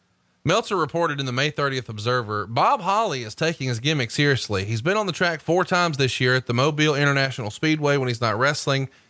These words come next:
and he's been black flagged, <laughs> A K A disqualified, all four times.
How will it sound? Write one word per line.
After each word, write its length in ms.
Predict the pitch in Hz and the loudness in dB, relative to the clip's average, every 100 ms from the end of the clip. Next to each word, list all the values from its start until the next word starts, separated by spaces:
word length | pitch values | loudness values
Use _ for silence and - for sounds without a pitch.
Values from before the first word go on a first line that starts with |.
| _ | _
and 100 | 127 | 0
he's 160 | 143 135 | 2 2
been 200 | 131 120 | 0 2
black 300 | 131 151 143 | 2 0 -2
flagged, 540 | 143 147 117 110 110 | 0 0 0 -2 -4
<laughs> 20 | |
A 200 | 113 131 | -2 -2
K 320 | 131 139 131 135 | -2 -2 0 0
A 40 | |
disqualified, 680 | 131 - 151 143 127 113 117 | -2 -2 0 0 2 2 0
all 360 | - 127 156 156 | 0 2 2 0
four 280 | 156 156 | -2 -2
times. 640 | 143 143 135 107 87 101 | 0 0 0 -2 -6 -14